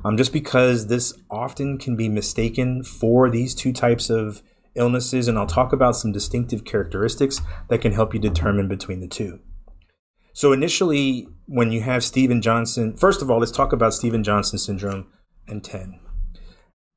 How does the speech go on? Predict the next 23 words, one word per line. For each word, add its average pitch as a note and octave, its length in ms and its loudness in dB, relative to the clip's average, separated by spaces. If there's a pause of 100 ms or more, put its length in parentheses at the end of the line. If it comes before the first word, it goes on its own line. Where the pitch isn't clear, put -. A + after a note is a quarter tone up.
(140)
They're C#3+ 220 4
essentially E3+ 500 2
the A#2+ 120 2
same A2+ 680 2
disorder. G2 580 -2 (500)
The A2 200 0
difference D3 480 2
being A2 460 0
that G#2 200 0
with G#2 140 -4
Steven-Johnson, A#2+ 920 0 (300)
you A2 120 -2
usually C#3 380 0
have A#2+ 180 2
a A2 60 2
much A2 460 0
smaller A2+ 420 2
body A2 300 2
surface A2+ 460 -2
area G2 200 0
that G2 120 -2
is G2 100 -2
involved. G#2 560 -2